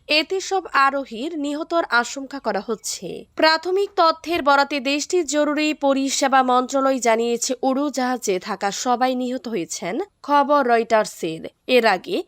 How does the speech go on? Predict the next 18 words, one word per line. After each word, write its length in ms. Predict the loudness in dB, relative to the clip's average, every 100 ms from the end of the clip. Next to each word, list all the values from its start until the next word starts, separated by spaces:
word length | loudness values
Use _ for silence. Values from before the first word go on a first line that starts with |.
| _ -8
বৃহস্পতিবার 920 | 0 2 2 0 0 0 2 4 2 2
উড়োজাহাজটি 800 | -2 -2 0 0 0 -6 -6 -6
চীন 340 | -4 -2 -2 -4 _ _
সীমান্ত 680 | -2 2 4 4 2 2 0
ঘেঁষা 520 | 0 -4 -2 0 0 2
আমুর 420 | 0 0 -2 -2 2
অঞ্চলে 580 | 2 2 -4 -4 -2 -2
টাইন্ডা 500 | 2 2 2 0 0 2
অঞ্চলের 840 | 0 -2 -4 -2 -2 -4 -8 0
দিকে 380 | 2 2 0 2
যার 260 | 2 2
সময় 320 | 0 -4 -4 -2
হঠাৎ 480 | 2 2 0 -6
করে 320 | -4 0 0 2
রাডার 460 | 4 4 4 2
থেকে 340 | 0 -12 -8 -6
হারিয়ে 380 | -4 -2 -4
যায়। 400 | -4 -4 -6 -12